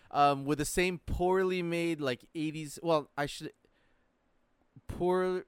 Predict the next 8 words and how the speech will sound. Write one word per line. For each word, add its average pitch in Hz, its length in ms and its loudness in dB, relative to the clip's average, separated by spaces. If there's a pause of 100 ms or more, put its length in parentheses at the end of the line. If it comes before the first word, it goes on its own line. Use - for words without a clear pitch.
(160)
poor 190 480 0
technology, 151 840 0
so 123 180 -6
it 92 180 -8
hurts 156 220 -8
to 135 100 -6
walk 127 420 2
on 101 560 -6